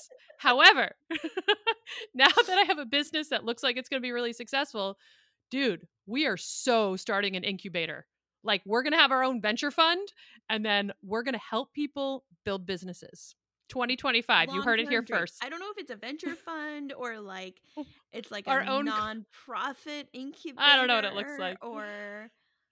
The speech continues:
Speaker 2: just
Speaker 1: something. There's gonna be a software
Speaker 2: I f-
Speaker 1: social something.
Speaker 2: I feel like this is gonna
Speaker 1: Triple S.
Speaker 2: happen.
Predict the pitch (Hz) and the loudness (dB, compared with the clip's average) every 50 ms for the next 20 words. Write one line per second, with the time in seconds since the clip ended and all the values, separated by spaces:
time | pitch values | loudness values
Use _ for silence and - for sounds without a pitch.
0 | _ _ _ - - - 262 254 254 240 - 262 269 269 269 269 269 262 262 262 | _ _ _ -20 -12 -8 -8 -8 -6 -6 -6 -6 -6 -6 -6 -6 -6 -8 -8 -10
1 | 247 - 254 262 330 - - 440 415 415 339 320 277 254 254 - - - - 262 | -10 -8 -6 -6 -6 -8 -10 -12 -12 -8 -8 -8 -8 -8 -8 -10 -12 -14 -14 -12
2 | 226 226 233 247 - - 240 233 226 233 233 - - 240 240 254 214 220 - 240 | -10 -10 -10 -12 -12 -14 -16 -14 -14 -14 -14 -16 -6 -4 -4 -4 -4 -6 -12 -14
3 | 214 214 208 208 - - - - 240 208 208 202 - _ - - 62 - - - | -12 -12 -12 -12 -14 -16 -14 -12 -10 -10 -10 -12 -16 _ -18 -20 -20 -20 -20 -20
4 | - _ _ _ _ _ _ _ _ _ - 285 302 - 359 392 403 381 392 392 | -20 _ _ _ _ _ _ _ _ _ -2 -2 0 2 4 4 4 4 2 0
5 | 330 320 311 330 294 277 285 269 311 370 - 214 185 175 185 208 247 262 285 | 0 0 0 2 2 4 6 6 4 4 4 2 -2 -2 -2 -6 -12 -16 -18